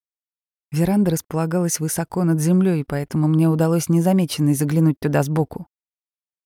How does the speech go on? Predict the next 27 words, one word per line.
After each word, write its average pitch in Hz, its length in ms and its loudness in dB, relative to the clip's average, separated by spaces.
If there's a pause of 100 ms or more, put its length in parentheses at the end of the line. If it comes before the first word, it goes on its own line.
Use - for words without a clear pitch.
Мне 196 220 2
было 233 200 4
видно 214 300 4
только 190 260 -2
море 175 340 6
ног, 165 540 4
огромное 175 800 2
количество 170 640 -2
ног 170 300 2
огромного 156 580 0
количества 160 540 -4
взрослых, 180 540 0
которые 180 380 0
резко 175 300 0
замолчат 170 640 2
и 160 40 0
уставятся 151 640 -2
на 151 60 2
меня, 151 280 0
когда 147 260 -8
я 151 100 -4
поднимусь 156 480 0
по - 120 -8
трем 147 260 -2
большим 151 380 0
бетонным 147 460 2
ступеням, 156 640 0